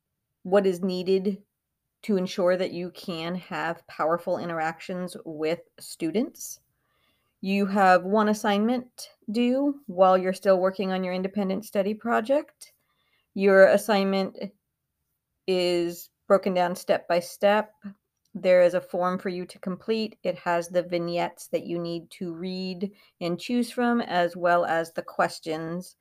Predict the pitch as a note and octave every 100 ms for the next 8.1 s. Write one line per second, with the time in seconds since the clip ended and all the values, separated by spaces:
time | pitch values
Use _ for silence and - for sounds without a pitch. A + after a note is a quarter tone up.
0 | _ _ _ _ - F#3 F3 E3+ E3+ -
1 | E3+ F3 E3+ E3+ - E3 - E3+ E3+ E3+
2 | E3+ E3+ E3+ E3 F#3 G3+ G3+ G3 F#3+ G3
3 | F#3+ F#3+ - E3+ E3 E3 D#3+ D#3+ E3 -
4 | E3 D3+ - D#3+ D#3+ E3 D3+ F3 E3+ F#3+
5 | E3+ E3+ - - D#3+ D#3+ D#3 - D#3 -
6 | D#3+ D#3 - D3+ _ - _ _ _ _
7 | - E3 D#3+ D#3 D#3 D3+ - - C#3+ -
8 | A#3+